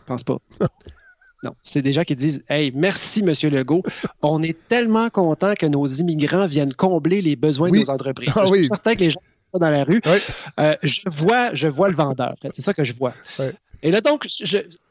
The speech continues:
Speaker 1: quand il dit, « Moi, je vise la moyenne », c'est ça qu'il dit dans son extrait.
Speaker 2: Oui.
Speaker 1: Et on arrête pas de le dire, c'est ça son don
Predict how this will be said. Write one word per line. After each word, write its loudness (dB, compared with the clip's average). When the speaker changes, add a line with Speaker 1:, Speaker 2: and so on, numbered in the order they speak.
Speaker 1:
quand 0
il -10
dit, « -4
Moi, 0
je -2
vise 0
la 0
moyenne », 0
c'est -6
ça 0
qu'il -2
dit -2
dans 0
son 0
extrait. -4
Speaker 2:
Oui. 0
Speaker 1:
Et 2
on 2
arrête 0
pas 0
de -2
le 2
dire, -4
c'est -4
ça 0
son 0
don -2